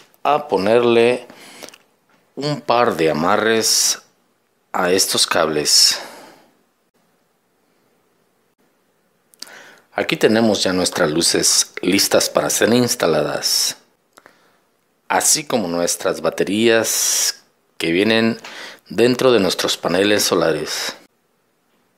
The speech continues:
Preparamos la instalación de nuestras luces aquí abajo de los gabinetes. También colocamos una de estas abrazaderas en los cables para que no cuelguen.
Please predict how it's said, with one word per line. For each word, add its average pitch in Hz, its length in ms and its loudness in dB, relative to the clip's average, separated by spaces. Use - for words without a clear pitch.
Preparamos 120 500 2
la 107 100 2
instalación 101 760 -2
de 95 80 -2
nuestras 87 360 -2
luces 92 360 0
aquí - 280 -2
abajo 92 360 4
de 87 80 2
los 85 120 0
gabinetes. 82 800 -2
También 151 340 2
colocamos 107 640 2
una 113 200 0
de 98 180 2
estas 101 420 0
abrazaderas 95 1080 2
en 139 160 2
los 95 160 0
cables 101 440 0
para 82 260 -4
que - 120 -4
no 87 140 0
cuelguen. 101 440 0